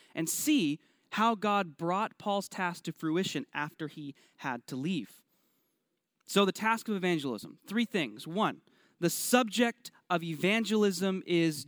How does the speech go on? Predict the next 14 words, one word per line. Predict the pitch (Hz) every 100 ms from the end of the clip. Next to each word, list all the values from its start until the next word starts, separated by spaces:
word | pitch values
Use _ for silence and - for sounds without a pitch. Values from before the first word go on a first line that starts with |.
| -
Jesus. | - 226 202 151 - - - - - _ _ _ _ _ -
The | 165
subject | - 233 202 226 -
of |
evangelism | 185 165 175 170 175 160 156
is | 135
Jesus. | 127 131 104 98 - - - _ _ _ _ _ _ _ _ _ _ _ _ _
Second, | - - 220 285 277 - - _ _ _ _ _ _ - - -
the | 165 -
outcome | 185 233 - 190 165 117 - -
of | 160
evangelism | 165 156 160 147 143
is |
division. | 131 135 156 180 196